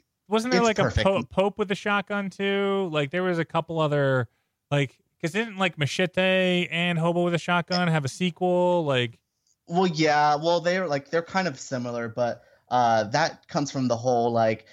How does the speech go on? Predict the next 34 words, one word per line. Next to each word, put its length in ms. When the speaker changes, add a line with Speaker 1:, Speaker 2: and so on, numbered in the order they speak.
Speaker 2:
Adam 300
Wingard 480
community 420
of 100
filmmakers 540
who 80
did, 160
like, 180
You're 120
Next 440
and 80
everything 280
like 180
that. 300
So 80
it's 160
definitely 320
a 40
weird 360
one, 340
but 220
that's 320
Rutger 360
Hauer 240
coming 220
back, 360
being, 260
like, 280
eighty 260
years 220
old, 300
making 280
crazy 340
movies. 420